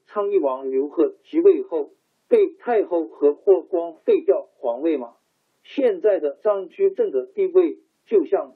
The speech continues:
当年的霍光一样。神宗想到这里，吓得浑身哆嗦，跪在太后面前求饶。后来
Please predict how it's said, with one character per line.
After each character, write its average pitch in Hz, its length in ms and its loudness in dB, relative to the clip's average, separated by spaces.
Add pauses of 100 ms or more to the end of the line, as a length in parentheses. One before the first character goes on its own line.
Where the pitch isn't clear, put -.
当 180 200 -2
年 123 160 -6
的 127 160 -4
霍 185 340 2
光 156 320 -8
一 113 120 -18
样。 127 220 -2 (300)
神 160 380 -6
宗 208 240 -2
想 - 320 -10
到 160 280 -2
这 214 120 4
里， 113 260 -10 (320)
吓 214 320 -4
得 131 160 -10
浑 151 380 0
身 190 220 -2
哆 165 300 -2
嗦， - 280 -4 (340)
跪 247 220 0
在 180 340 -2
太 196 260 -2
后 170 160 -4
面 165 280 0
前 123 380 -12 (100)
求 143 340 -2
饶。 113 280 -8 (400)
后 220 280 2
来 143 300 -4